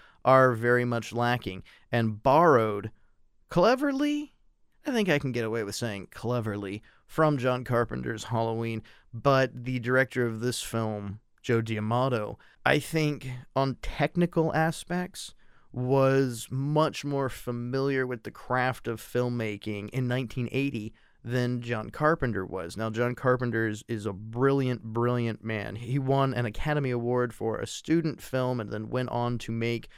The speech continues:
one of the most legendary movies directly after that, Dark Star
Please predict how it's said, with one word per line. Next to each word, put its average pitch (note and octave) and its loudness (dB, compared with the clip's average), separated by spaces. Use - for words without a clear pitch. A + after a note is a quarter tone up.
one B2+ 0
of A#2 0
the A#2 -2
most A2+ -2
legendary B2+ 2
movies A#2+ -4
directly A2+ 0
after A#2+ 0
that, G#2+ -2
Dark E3 4
Star - -2